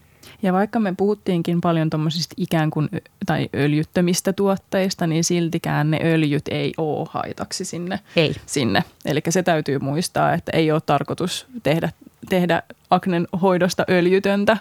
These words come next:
Speaker 1: vaan sen takia, että, että se öljy toisi sitä kiiltoa tai muuta, vaan se iho myöskin silloin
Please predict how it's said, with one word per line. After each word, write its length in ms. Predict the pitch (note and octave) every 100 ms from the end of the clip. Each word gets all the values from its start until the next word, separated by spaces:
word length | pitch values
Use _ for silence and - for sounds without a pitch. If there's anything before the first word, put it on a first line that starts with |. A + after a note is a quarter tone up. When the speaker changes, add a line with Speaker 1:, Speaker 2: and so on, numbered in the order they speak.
| -
Speaker 1:
vaan 200 | E3+ G3
sen 180 | F3+ F3+
takia, 380 | G3 - F3+
että, 340 | G3+ G#3+ - G#3+ - - - - -
että 280 | - - -
se 120 | -
öljy 280 | D#3 D3+ D3
toisi 340 | - D#3 E3
sitä 200 | - -
kiiltoa 500 | E3+ - - - -
tai 180 | - -
muuta, 360 | G3+ G3 G3+ G#3
vaan 280 | G3+ G3 E3
se 120 | - G3+
iho 220 | G3+ F#3+
myöskin 360 | G3+ G3+ -
silloin 460 | F#3+ F#3 F3 E3+ F#3+